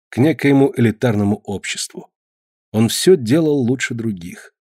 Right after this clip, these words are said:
Водил машину, играл в теннис, катался на горных и водных лыжах.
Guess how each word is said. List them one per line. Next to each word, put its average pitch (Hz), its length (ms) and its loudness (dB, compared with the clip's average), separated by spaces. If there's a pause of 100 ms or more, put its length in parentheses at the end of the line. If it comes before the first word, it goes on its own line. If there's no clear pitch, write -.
(260)
Водил 104 320 2
машину, 131 580 -4
играл 87 280 -6
в - 100 -18
теннис, 151 340 -8
катался - 420 -6
на 104 120 0
горных 131 520 -2
и 107 60 -6
водных 101 380 -4
лыжах. 87 480 -12